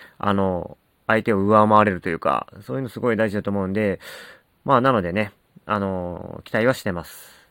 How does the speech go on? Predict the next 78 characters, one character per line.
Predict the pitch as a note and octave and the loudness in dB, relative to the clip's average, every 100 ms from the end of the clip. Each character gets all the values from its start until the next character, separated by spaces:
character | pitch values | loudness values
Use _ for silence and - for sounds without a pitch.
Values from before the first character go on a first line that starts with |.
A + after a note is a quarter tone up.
| _ | _
っ | |
て | - | -16
い | |
う | |
と | - | -16
こ | - - | -16 -16
ろ | - | -14
で | - | -16
す。 | - - _ _ _ _ _ _ _ _ _ _ _ - | -20 -20 _ _ _ _ _ _ _ _ _ _ _ -2
で、 | A#2+ B2+ - | 0 2 0
あ | A2 | -2
の、 | A2 A2 | 0 2
一 | F#3+ | 0
気 | - D3 | 2 0
に、 | F#2+ - _ _ - - - _ - | 0 -6 _ _ -20 -20 -20 _ -4
球 | D3 C#3+ | 0 4
場 | D3 | 4
が | C#3+ C#3+ C#3+ - - | 6 6 6 2 -8
狭 | - D3 | -2 0
く | E3+ | 2
な | E3 | 4
り | D#3+ | 4
ま | E3 | 0
す | |
か | - | 2
ら、 | G2+ A2 F2 - | 4 4 2 -2
や | |
っ | A#2 | -6
ぱ | - | -6
こ | A2 | 0
こ | C#3+ | 2
は | D3 | 4
ね、 | C3+ | 2
打 | B2 | 0
撃 | D3+ F#3 | 0 0
陣 | D#3+ B2 | 2 2
も | F2+ | 2
ね、 | G2 G#2+ G#2+ - - _ - | 2 0 -2 -10 -20 _ -10
ち | |
ょ | A2 | -8
っ | |
と | A2+ | -2
そ | C#3+ | 0
ろ | |
そ | C3 D#3 | 2 2
ろ、 | B2+ E2 _ _ - - - _ _ - | 2 0 _ _ -20 -20 -20 _ _ -16
一 | G2+ | -14
試 | - A2+ G#2+ | -10 -2 0
合 | G2 | 2
二 | G2+ | 0
本 | A#2 C#3+ | 2 4
以 | D3+ | 6
上 | D3+ D3+ | 6 6
の | A#2 | 6
ね、 | B2+ C3 G#2+ - | 4 2 0 -4
ホ | A2 | 0
ー | |
ム | G#2+ | 2
ラ | G2 | 2
ン | F#2 | 0
見 | G#2 | 2
た | D3 | 2
い | C#3+ | 4
な | D#3 | 4
っ | |
て | - | 2
感 | F#2+ F#2+ | -4 -4
じ | F2+ | -4
が | F#2 F#2 - _ _ _ | 0 0 -2 _ _ _
す | - | -6
る | A#2+ | -2
ん | |
で | G2+ | -2
す | F#2+ | -4
け | - | -4
れ | G2+ | -4
ど | G2+ | -2
も、 | B2+ A2 | 0 -2